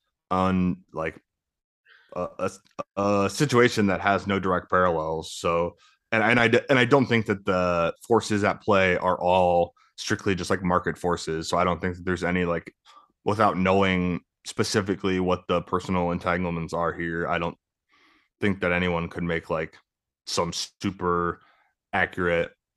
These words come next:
prediction or, or whatever of what's gonna happen, because I don't think necessarily that the, the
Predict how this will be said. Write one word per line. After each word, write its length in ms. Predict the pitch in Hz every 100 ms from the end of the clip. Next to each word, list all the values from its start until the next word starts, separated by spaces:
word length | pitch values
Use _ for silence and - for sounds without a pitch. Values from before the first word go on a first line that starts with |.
| _ _ _
prediction 760 | 107 90 92 - 90 85 85
or, 520 | 85 85 82 82 82 -
or 140 | 82
whatever 340 | 85 85 82 85
of 100 | 82
what's 160 | 85
gonna 160 | - 85
happen, 500 | 85 85 82 82 82 - _ _ _
because 200 | - 90
I 80 | 90
don't 200 | 87 87
think 180 | 95 92
necessarily 580 | 82 - 87 90 87 87
that 300 | 85 82 -
the, 80 | 85 - _ _ _ -
the 520 | 87 85 82 82